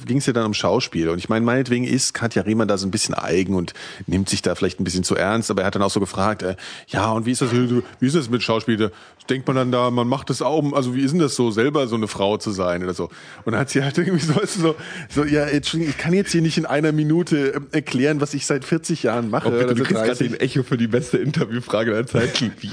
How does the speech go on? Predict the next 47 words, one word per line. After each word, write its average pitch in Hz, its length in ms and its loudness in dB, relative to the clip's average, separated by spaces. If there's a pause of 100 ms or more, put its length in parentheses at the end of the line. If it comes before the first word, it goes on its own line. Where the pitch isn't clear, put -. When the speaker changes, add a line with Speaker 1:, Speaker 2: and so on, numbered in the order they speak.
Speaker 2:
ist - 160 -4
es 120 80 -4
eigentlich 110 340 -2
so, 123 100 2
selber 123 320 2
eine 156 160 0
Frau - 340 0
zu - 260 -2
sein? 196 1040 0
Speaker 1:
<laughs> - 0 - (1900)
Ja, 190 180 4
aber, 175 120 4 (100)
aber 175 140 2
wirklich, 196 200 2
es 160 200 2
war 180 120 4
so, 175 160 2
dann 160 180 2
hat 190 180 0
Katja 170 240 0
Riemann 175 260 4
halt 156 140 0
wirklich 165 280 -2
auch 151 100 2
so 156 140 0
gesagt, 127 400 2
und 131 60 2
es 127 120 -2
ist - 260 -2
natürlich 143 340 0
ein 120 80 0
bisschen 120 520 0
exaltiert 113 760 0
und 113 120 0
so, 117 140 2
aber 113 180 2 (460)
das 117 160 0
ist 147 160 -2
mir 139 240 4
irgendwie 131 280 2
zu 117 240 0
wertvoll, 110 540 2
das 92 180 -2
jetzt 98 200 -2
hier 101 280 0
irgendwie, 92 420 -2
ja? 139 200 2